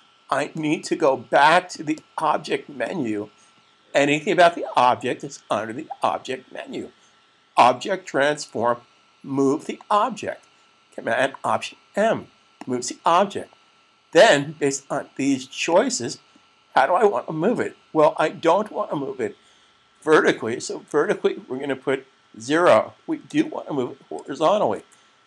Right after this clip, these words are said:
How much horizontally do I want to move it? I want to start moving it the width of itself. What is the width of itself?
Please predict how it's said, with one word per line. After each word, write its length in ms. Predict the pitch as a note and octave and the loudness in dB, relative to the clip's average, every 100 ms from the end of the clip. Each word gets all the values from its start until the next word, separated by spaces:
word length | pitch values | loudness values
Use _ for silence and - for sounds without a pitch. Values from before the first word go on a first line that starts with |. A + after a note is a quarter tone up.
| _ | _
How 180 | C3 | 2
much 200 | E3+ F3+ | 2 0
horizontally 680 | - G3 E3 D3 C3+ C#3 D#3+ | -2 -8 -6 0 0 0 -2
do 140 | D3+ | -4
I 100 | - | -8
want 300 | - C3 - | -10 -10 -10
to 80 | - | -10
move 280 | D3+ F#3+ G#3+ | -2 -2 0
it? 140 | A#2+ - _ _ _ | -4 -10 _ _ _
I 160 | B2+ - _ | -4 -4 _
want 260 | - C3 E3 | 2 4 4
to 80 | G3 | 2
start 360 | - G3 - | 4 2 2
moving 420 | C#3+ C#3 - G3 | -4 -4 -4 -10
it 140 | G3 G3 - | -10 -12 -14
the 60 | |
width 280 | G3+ B2+ - | -6 -6 -4
of 120 | - | -8
itself. 640 | D#3+ - - A#3 D3 - - _ _ | -8 -8 -2 4 4 2 -8 _ _
What 160 | D#3 F3 | -4 -2
is 140 | A#3 | -2
the 80 | A3+ | -4
width 240 | D#3+ G3+ | -4 -6
of 100 | C3 | -10
itself? 480 | A2+ - C3 A2+ - | -10 -4 2 2 0